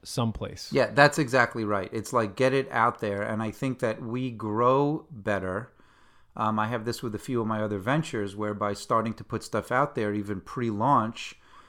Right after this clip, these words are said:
Speaker 2: we have learned amazing things from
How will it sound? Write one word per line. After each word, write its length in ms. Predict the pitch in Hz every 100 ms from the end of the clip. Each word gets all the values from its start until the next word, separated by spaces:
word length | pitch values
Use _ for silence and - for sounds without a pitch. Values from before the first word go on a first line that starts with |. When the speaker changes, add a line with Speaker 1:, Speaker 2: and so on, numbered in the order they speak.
| _ _ _ _ _
Speaker 2:
we 380 | 131 117 135 139
have 560 | 120 127 120 120 107 - -
learned 760 | 247 123 117 123 123 120 113 135 _ 127
amazing 880 | 117 117 120 131 151 160 123 117
things 520 | 104 113 104 98 98 -
from 640 | - 117 110 107 104